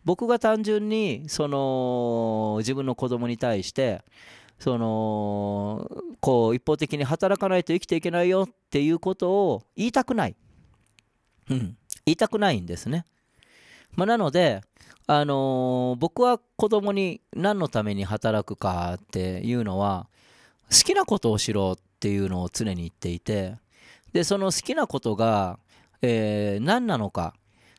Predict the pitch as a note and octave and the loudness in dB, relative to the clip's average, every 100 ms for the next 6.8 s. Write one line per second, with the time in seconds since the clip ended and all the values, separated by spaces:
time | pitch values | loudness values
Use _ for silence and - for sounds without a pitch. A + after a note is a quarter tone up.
0 | - D#3+ F3+ G3+ F3+ - D#4 C4 F3+ - | 0 2 2 0 -2 -2 -4 0 -2 0
1 | B2 A#2 A2 G#2+ C#3+ D3 - D#3+ - D3 | 0 2 0 -2 -2 -4 -2 -4 -2 -2
2 | A#2 F#2+ - - D3 A#2 G#2+ - G3+ A#3+ | -2 -4 -8 -2 2 2 0 2 2 4
3 | A3 - C#3+ - C3 A#2+ A#2+ B2+ C3+ C3 | 0 0 -4 -2 -2 0 0 0 0 -2
4 | A#2 G2+ G2 G2 A3 D#4+ C#3 A2+ C3+ G#3 | -2 0 0 0 -2 -2 -2 -4 -4 -2
5 | A3 G3+ A#3+ A#3 C3+ G2+ F#2 F2 - G#2+ | -2 -2 -4 -2 -2 -2 -4 -6 -6 -4
6 | G2 F#2+ - G3 D#3 - - F2 | -4 -4 0 0 0 -8 -10 -10